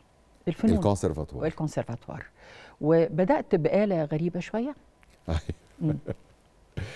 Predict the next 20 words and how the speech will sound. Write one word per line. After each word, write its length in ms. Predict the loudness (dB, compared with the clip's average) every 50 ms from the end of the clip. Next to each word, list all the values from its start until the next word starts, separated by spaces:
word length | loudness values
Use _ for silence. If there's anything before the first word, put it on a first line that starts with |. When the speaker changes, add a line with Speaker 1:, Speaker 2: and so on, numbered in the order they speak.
| -14 -12 -10 -4 0
Speaker 2:
ابتديت، 500 | 0 0 2 2 2 4 4 4 4 2 0 -2 2
آه، 540 | 4 6 6 6 6 4 2 0 0 2 2
أدرس 320 | 2 4 2 2 0 0
آلة 220 | 0 0 2 0 0 -2
الفاجوت، 440 | -4 -4 -2 0 4 4 4 4 4 -2 -12 -8
Speaker 1:
مم. 80 | -4 -4
Speaker 2:
اللي 340 | -2 0 2 2 4 4
أنا 120 | 4 2 2
ما 60 | 0
اخترتهاش 560 | -2 -4 -2 -4 -4 -2 0 0 2 2 0 0
طبعا 280 | -2 -2 -2 -4 -6
في 80 | -6 -6
الأول، 420 | -4 2 4 6 6 6 6 4
لأن 240 | 2 0 -2 -2 -4
أنا 320 | -4 -4 -4 -4 -2 0
دخلت 380 | -2 -2 0 0 -4 -4 -4 -10
في 60 | -10 -6
سن 200 | -4 -2 -2 -2
متأخر 340 | -4 -4 -6 -6 -6 -6
شوية، 440 | -6 -4 -2 0 2 2 0 0 -2